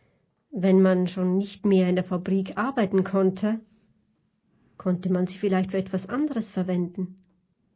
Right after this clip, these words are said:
Oder vielleicht an ihrer Stelle etwas Neues bauen. Etwas, das Freude machte und sie die schlechten Zeiten vergessen ließ. Es war doch schade, dass man keine Verwendung für diesen Ort hatte.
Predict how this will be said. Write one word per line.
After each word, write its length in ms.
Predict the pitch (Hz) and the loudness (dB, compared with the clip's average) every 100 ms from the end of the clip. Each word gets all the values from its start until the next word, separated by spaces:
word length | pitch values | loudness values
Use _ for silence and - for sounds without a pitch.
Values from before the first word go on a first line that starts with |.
| _ - - - _ | _ -20 -20 -20 _
Oder 340 | 208 202 233 | -2 2 2
vielleicht 380 | 269 247 247 247 | 2 0 0 -2
an 140 | 262 - | -4 0
ihrer 260 | 220 247 | 2 2
Stelle 440 | 262 - 220 226 - | -2 -2 0 0 -4
etwas 320 | 220 - 214 214 | -8 -4 -2 0
Neues 420 | 185 190 202 - | 2 2 -2 -4
bauen. 600 | 190 180 175 175 185 - _ _ _ _ _ _ - | -2 -2 -2 -6 -8 -14 _ _ _ _ _ _ -8
Etwas, 300 | 247 262 240 | -6 -4 -2
das 220 | 233 220 | -2 -2
Freude 400 | - 196 233 220 | 0 2 4 4
machte 460 | 185 175 - 185 180 - _ _ _ _ _ | 4 0 -6 -10 -10 -14 _ _ _ _ _
und 120 | - 180 | -4 0
sie 120 | 185 | 0
die 80 | 175 | 0
schlechten 460 | 190 185 - 190 | 0 -2 0 -2
Zeiten 380 | 196 190 190 190 | 0 0 0 -2
vergessen 500 | 185 185 180 - 185 | -6 -4 -4 -2 -2
ließ. 480 | 170 170 180 - - _ _ _ _ _ _ _ _ _ _ _ _ - | -2 -6 -8 -10 -16 _ _ _ _ _ _ _ _ _ _ _ _ -16
Es 140 | - | -4
war 120 | 185 | -2
doch 140 | 185 - | -2 -4
schade, 400 | - 220 277 240 | -4 -4 -2 -2
dass 180 | 185 190 | 0 2
man 120 | 190 | 0
keine 280 | 185 185 180 | 2 2 2
Verwendung 480 | 190 185 185 180 180 | 2 2 4 2 0
für 140 | 180 | -2
diesen 360 | 185 190 190 180 | 0 0 -2 -2
Ort 320 | 175 175 - | -6 -6 -6
hatte. 360 | 180 - 185 | -6 -4 -8